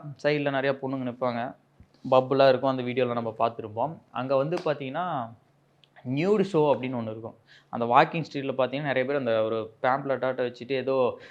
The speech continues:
அ, ட்ரிங்க்கோ ஏதோ ஒரு ஃபுட்டு டய-, அந்த மெனு கார்டு மாதிரி வந்து காட்டுவாங்க.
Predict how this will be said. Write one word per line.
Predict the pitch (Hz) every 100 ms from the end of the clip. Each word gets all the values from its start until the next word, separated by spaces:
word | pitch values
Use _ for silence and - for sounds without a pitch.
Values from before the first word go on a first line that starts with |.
| -
அ, | 127
ட்ரிங்க்கோ | 117 135 165 160 165 160 156
ஏதோ | 151
ஒரு | 151 143 -
ஃபுட்டு | 151 147 165 143 131 123 117 113 110 110 110
டய-, | 120 117 -
அந்த | - 117 117 117
மெனு | 120 131
கார்டு | 131 131 117
மாதிரி | 123 131
வந்து | 117 127 147 120
காட்டுவாங்க. | 120 117 120 107